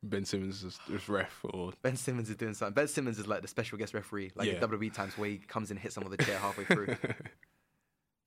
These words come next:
Speaker 2: Yeah, man, these refs have it cut. I'm not getting in the way of them two guys going at it.
Speaker 1: Yeah.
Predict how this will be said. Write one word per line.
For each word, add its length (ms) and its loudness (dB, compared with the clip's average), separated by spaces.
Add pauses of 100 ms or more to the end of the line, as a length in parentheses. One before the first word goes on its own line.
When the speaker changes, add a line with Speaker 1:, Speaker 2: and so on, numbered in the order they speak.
(240)
Speaker 2:
Yeah, 280 -14
man, 160 -8
these 180 0
refs 240 0
have 120 -8
it 60 -10
cut. 140 0
I'm 280 2
not 160 -4
getting 120 -6
in 60 -8
the 60 -8
way 140 -6
of 60 -6
them 180 -14
two 80 -16
guys 220 -10
going 200 -10
at 140 -10
it. 180 -10
Speaker 1:
Yeah. 80 -12